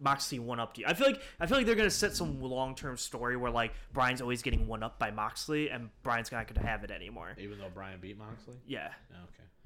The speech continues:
Speaker 1: But, like, he beat him the first
Speaker 2: Yeah,
Speaker 1: time,
Speaker 2: right.
Speaker 1: and now that since, since Moxie's been on this run,
Speaker 2: Yeah.
Speaker 1: it's been like, Moxie's just been like,
Speaker 2: Yeah.
Speaker 1: "Okay, you can't beat Jericho,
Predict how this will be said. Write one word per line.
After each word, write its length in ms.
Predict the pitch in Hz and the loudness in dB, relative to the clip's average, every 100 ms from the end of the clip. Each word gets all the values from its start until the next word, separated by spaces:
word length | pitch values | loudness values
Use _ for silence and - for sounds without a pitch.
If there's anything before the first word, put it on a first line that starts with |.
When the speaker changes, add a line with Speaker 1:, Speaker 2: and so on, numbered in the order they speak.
| - - - | -6 -6 4
Speaker 1:
But, 120 | 202 | 8
like, 160 | 202 175 | 10 8
he 120 | 202 | 6
beat 160 | 170 220 | 6 6
him 100 | 196 | 6
the 80 | 147 | 2
first 380 | - 180 160 - | 2 2 2 2
Speaker 2:
Yeah, 80 | 139 | 2
Speaker 1:
time, 260 | 127 123 | 4 0
Speaker 2:
right. 180 | 101 90 | -4 2
Speaker 1:
and 180 | 165 170 | 6 8
now 140 | 170 165 | 8 8
that 200 | 165 - | 4 2
since, 320 | 196 180 - 151 | 0 0 -2 -2
since 320 | - 190 - | 4 4 4
Moxie's 480 | 160 151 147 151 135 | 4 4 4 0 -2
been 240 | - 156 139 | -2 2 4
on 160 | 131 | 4
this 180 | 120 - | 0 -6
run, 440 | 117 117 127 165 | -2 -2 -2 -4
Speaker 2:
Yeah. 180 | 190 87 160 | -6 -4 0
Speaker 1:
it's 120 | 147 | 2
been 80 | 147 | 4
like, 160 | 131 | 4
Moxie's 400 | 127 139 - 135 | 4 2 0 -4
just 180 | 131 - | -4 -6
been 120 | 127 | -6
like, 300 | 120 110 107 - - | -2 -2 -4 -10 -10
Speaker 2:
Yeah. 80 | 92 | -4
Speaker 1:
"Okay, 220 | 151 143 | 0 0
you 180 | 123 160 | 2 0
can't 240 | 190 175 | 2 0
beat 140 | 156 151 | 0 -2
Jericho, 280 | 165 156 | 0 2